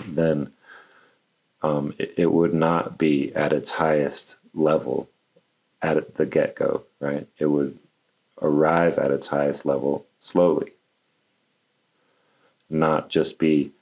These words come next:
fully advanced and at its best and then start to fall apart, which is what we see in the evidence. The point of this is to say that there was some kind of intervention,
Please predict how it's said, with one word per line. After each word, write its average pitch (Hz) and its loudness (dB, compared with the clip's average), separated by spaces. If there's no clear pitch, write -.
fully 92 4
advanced 76 0
and 73 -2
at 73 2
its 71 -4
best - -2
and 71 -2
then 73 -2
start 80 2
to 80 -4
fall 71 0
apart, 69 -2
which 76 -4
is 71 0
what 73 2
we 73 0
see 71 -2
in 71 -10
the 67 -2
evidence. 69 -6
The 101 2
point 107 2
of 92 2
this 92 4
is 80 0
to 85 0
say 87 4
that 78 2
there 90 4
was 87 2
some 107 0
kind 95 2
of 90 2
intervention, 78 -2